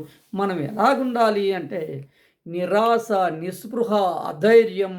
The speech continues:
అశాంతి, అపకీర్తి, అపజయం, నా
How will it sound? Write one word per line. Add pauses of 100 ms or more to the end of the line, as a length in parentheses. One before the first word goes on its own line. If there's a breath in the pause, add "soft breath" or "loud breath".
అశాంతి,
అపకీర్తి, (100)
అపజయం, (1400)
నా